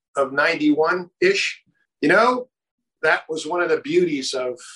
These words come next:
my scenario is while I was diagnosed with a mild to moderate case of P T S D, getting back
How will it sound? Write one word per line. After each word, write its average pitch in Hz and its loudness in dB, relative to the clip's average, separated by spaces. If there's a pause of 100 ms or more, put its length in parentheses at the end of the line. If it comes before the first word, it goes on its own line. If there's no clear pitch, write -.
(280)
my 143 2
scenario 135 0
is 101 -2 (540)
while 151 4
I 156 4
was 143 -4
diagnosed 160 0
with 143 -2
a 131 2
mild 165 0
to 156 -8
moderate 151 0
case 175 0
of - -14
P 147 -2
T 135 -4
S 131 -2
D, 123 -16 (520)
getting 170 2
back 165 0